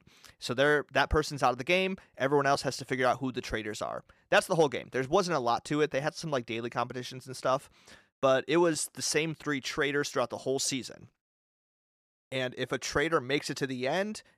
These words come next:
they get all the money. If you get all three traitors out, whoever is left at the end who isn't a traitor, split the money. So that's how it works. Uh, Cody got voted out as a traitor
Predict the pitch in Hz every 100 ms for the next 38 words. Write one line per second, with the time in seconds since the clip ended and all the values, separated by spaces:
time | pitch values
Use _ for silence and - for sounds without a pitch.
0 | _ 131 139 135 127 123 113 78 64 69
1 | _ _ _ _ 123 123 127 123 147 139
2 | 139 139 131 135 117 113 151 190 208 _
3 | _ 135 131 131 131 131 139 _ _ -
4 | 127 127 151 180 185 175 147 127 151 185
5 | 175 190 180 180 - - - 95 64 69
6 | - - 135 156 165 160 110 101 - -
7 | _ _ _ _ _ - 117 117 113 -
8 | _ - 180 180 190 190 185 143 135 139
9 | - 117 117 131 127 - 104 104 143 -
10 | _ _ _ - 120 - - - 117 123
11 | 190